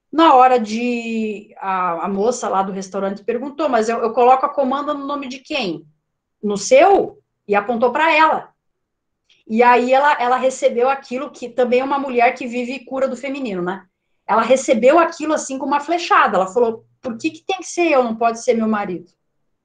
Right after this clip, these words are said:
Só fala em colocar o nome do marido na comanda pra ver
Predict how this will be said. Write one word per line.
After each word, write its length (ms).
Só 200
fala 420
em 60
colocar 480
o 60
nome 240
do 80
marido 320
na 100
comanda 500
pra 180
ver 420